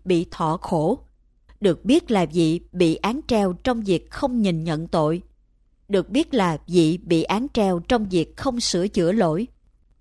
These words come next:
được biết là vị bị án treo trong việc không từ bỏ tà kiến ác, nên trao cho vị nhận thế thích hợp đang hiện diện.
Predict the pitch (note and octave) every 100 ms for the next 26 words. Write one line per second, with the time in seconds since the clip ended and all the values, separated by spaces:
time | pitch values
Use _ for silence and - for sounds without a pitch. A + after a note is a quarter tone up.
0 | - G3 F3+ C#4+ F4 B3 F3+ D#3+ E3 D#3+
1 | E3+ - E3+ E3 - G3 C#4 - G#3 F#3
2 | E3+ A3 F#3+ F3 D#3 - C4+ B3 - G3
3 | D#3 E3 D#3+ - G3+ E3 - G#3+ A3 D#4
4 | B3+ D4+ - _ _ _ _ _ - G3+
5 | F#3+ F3+ A3 G#3 F#3+ G#3 E3 E3+ D#3 F3+
6 | F#3 D#3+ E3+ G#3 A3+ D4+ - - - F3
7 | - _ G3 F#3 D3+ F3 D3+ E3+ D#3+ D#3